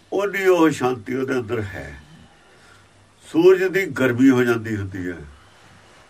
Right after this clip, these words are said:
ਸੂਰਜ ਚਾਹੇ ਸ਼ਾਮ ਨੂੰ ਹੋਵੇ, ਗਰਮੀ ਹੁੰਦੀ ਹੈ ਉਹ ਚ। ਜਿਹੜੇ ਤਾਪ ਚ ਗਰ-, ਤਪ ਚ ਗਰਮੀ ਹੈ ਨਾ, ਜਿਹੜੇ ਗਿਆਨ ਚ ਗਰਮੀ ਹੈ, ਉਹ ਅਹੰਕਾਰ ਹੈ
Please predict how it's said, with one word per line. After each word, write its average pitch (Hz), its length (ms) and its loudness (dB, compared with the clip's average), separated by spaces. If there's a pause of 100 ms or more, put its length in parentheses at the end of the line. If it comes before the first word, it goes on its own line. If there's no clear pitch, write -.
(340)
ਸੂਰਜ - 260 -4
ਚਾਹੇ 147 240 4
ਸ਼ਾਮ 131 260 2
ਨੂੰ 139 120 -4
ਹੋਵੇ, 135 200 -2
ਗਰਮੀ 120 320 0
ਹੁੰਦੀ 101 260 -4
ਹੈ 98 40 -6
ਉਹ 107 80 0
ਚ। 104 180 -12 (640)
ਜਿਹੜੇ 226 260 4
ਤਾਪ 196 340 0
ਚ 175 100 -4
ਗਰ-, 147 240 4
ਤਪ 156 340 0
ਚ 151 80 -6
ਗਰਮੀ 147 420 2
ਹੈ 165 80 2
ਨਾ, 202 260 -4 (2250)
ਜਿਹੜੇ 180 200 -2
ਗਿਆਨ 170 260 2
ਚ 156 60 -8
ਗਰਮੀ 139 460 4
ਹੈ, 143 40 4
ਉਹ 143 200 2
ਅਹੰਕਾਰ 120 320 -2
ਹੈ 80 100 -14